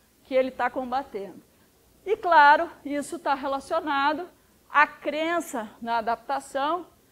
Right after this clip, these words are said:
também em Darwin, ele mexe aí com outro quadro muito difícil, que é toda a ideia de natureza até o século dezenove, e especialmente na teologia natural do século dezenove, é a ideia de uma natureza idílica,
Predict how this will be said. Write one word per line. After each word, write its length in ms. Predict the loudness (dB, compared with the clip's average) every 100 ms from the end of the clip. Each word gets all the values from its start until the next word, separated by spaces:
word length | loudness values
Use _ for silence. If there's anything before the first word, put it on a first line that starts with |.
| _ -8
também 460 | -6 -4 -4 -4
em 80 | -2
Darwin, 560 | 2 4 2 0 -6 -6
ele 140 | -6
mexe 440 | -4 -2 -4 -4 -4
aí 240 | -4 -6
com 300 | -10 -8 -4
outro 760 | 2 2 0 -8 -8 -8 -10 _ -6
quadro 420 | 2 4 2 -2
muito 320 | -8 -8 -10
difícil, 640 | -12 -12 -10 -10 -10 -12
que 140 | -12 -6
é 300 | -2 -2 -4 -14 _ _ _
toda 320 | -2 0 0 -2
a 40 |
ideia 360 | 0 0 2 0
de 120 | -2
natureza 760 | -6 -6 -8 -2 -2 -2 -4
até 220 | -6 0 0
o 80 |
século 380 | 0 -4 -4 -8
dezenove, 460 | -10 -6 -4 -4 -4
e 80 | -6
especialmente 1000 | -6 0 0 0 0 0 0 -6 -10 -10
na 140 | -12
teologia 520 | -8 -6 -6 -4 -4
natural 400 | -4 -4 -2 -4
do 80 | -4
século 300 | -10 -12 -12
dezenove, 520 | -12 -8 -4 -2 -4 -8 _ _ _ -4
é 160 | 0
a 60 | 2
ideia 340 | 2 0 2
de 80 | 0
uma 100 | -2
natureza 640 | -4 -4 -2 0 2 0 -4 -20 _
idílica, 880 | -10 -10 -8 -6 -4 -4 -6 -8 -10